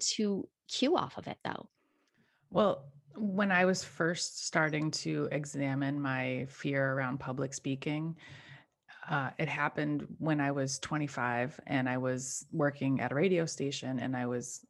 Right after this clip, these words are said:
Speaker 2: always just kind of the one sitting in the back of the room at all the meetings, hoping not to be called on, hoping not to make eye contact with the presenter, because that might mean that they'll notice my existence and could possibly ask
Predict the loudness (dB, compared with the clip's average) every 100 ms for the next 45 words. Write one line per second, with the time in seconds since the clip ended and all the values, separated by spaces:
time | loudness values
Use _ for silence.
0 | _ -4 2 4 4 2 2 -2 -6 -4
1 | -4 -4 -8 -4 -2 0 0 0 0 0
2 | -2 0 2 2 2 0 0 -4 0 2
3 | 4 2 0 0 2 2 2 4 2 2
4 | 0 -4 -2 0 0 0 -2 -2 -4 0
5 | 2 4 4 4 4 2 0 2 2 4
6 | 2 0 -2 2 2 2 2 2 0 0
7 | -2 0 4 4 8 6 6 2 2 2
8 | 4 4 4 4 4 4 2 4 4 4
9 | 4 2 2 2 4 4 4 2 0 0
10 | 2 0 -2 -2 0 0 0 -2 -2 -2
11 | -2 0 2 2 0